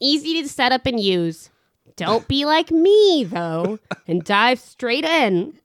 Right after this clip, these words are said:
Speaker 1: Be like my wife, who carefully watched some YouTube learning
Speaker 2: Uh.
Speaker 1: about making the dough,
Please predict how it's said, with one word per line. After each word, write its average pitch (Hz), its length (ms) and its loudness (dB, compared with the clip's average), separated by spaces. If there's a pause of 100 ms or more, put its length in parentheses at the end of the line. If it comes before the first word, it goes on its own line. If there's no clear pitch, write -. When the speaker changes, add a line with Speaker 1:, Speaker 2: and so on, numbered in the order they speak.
(200)
Speaker 1:
Be 381 260 0
like 220 220 0
my 294 300 2
wife, 202 440 -2 (160)
who 185 200 -4
carefully 262 580 -4
watched 240 300 0
some 170 200 -10
YouTube 233 460 -6 (380)
learning 214 340 -4 (160)
Speaker 2:
Uh. 160 280 -16 (840)
Speaker 1:
about 180 300 -2
making 196 380 2
the 392 100 4
dough, 220 440 2